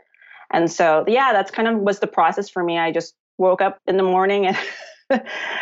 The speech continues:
try to get it out of the way first, because it's like, if I waited till later,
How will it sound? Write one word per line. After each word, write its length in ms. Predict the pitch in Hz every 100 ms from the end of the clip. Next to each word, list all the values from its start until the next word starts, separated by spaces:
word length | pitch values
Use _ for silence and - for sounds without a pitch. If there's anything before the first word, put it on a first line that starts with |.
| -
try 100 | - 226
to 60 |
get 140 | 233 233
it 120 | 220
out 260 | 202 214
of 140 | 214 196
the 80 | 196
way 380 | 190 185 190 -
first, 720 | 190 233 330 - - - - -
because 320 | - 190 175
it's 180 | 185 -
like, 180 | 185 185
if 100 | 180
I 100 | 175
waited 400 | 165 175 190 185
till 260 | 185 165
later, 680 | 160 170 185 196 214 214